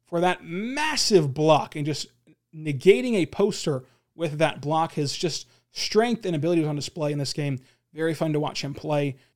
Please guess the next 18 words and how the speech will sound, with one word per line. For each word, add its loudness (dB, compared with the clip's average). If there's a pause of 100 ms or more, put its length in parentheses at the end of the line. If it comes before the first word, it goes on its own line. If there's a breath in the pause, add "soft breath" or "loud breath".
(220)
against 0
Detroit. 2
It'll -8
be -4
fun 0
to -2
keep -8
following 4
him 2
throughout 0 (140)
the -8
rest 0
of -10
the -4
Summer -2
League 0
and -4
also 0